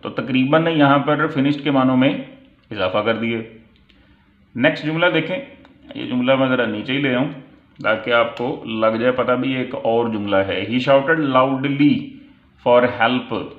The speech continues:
तो यहाँ पर main verb था shouted, चिल्लाया, loudly, ज़ोर ज़ोर से, for help, help के लिए। Loudly को भूल जाएं,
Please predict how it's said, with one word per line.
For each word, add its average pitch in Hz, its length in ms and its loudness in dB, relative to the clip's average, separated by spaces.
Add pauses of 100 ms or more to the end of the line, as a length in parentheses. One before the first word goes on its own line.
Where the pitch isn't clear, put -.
(400)
तो 113 60 -6
यहाँ 131 260 4
पर 156 140 0
main 139 260 0
verb 156 300 0
था 156 80 0
shouted, 143 480 0
चिल्लाया, 117 840 0
loudly, 123 800 0
ज़ोर 120 200 -2
ज़ोर 127 200 0
से, 104 320 -6
for 110 100 -2
help, 117 280 0
help 110 280 0
के 117 80 -2
लिए। 101 380 -4
Loudly 127 400 2
को 147 120 -2
भूल 135 220 0
जाएं, 139 240 0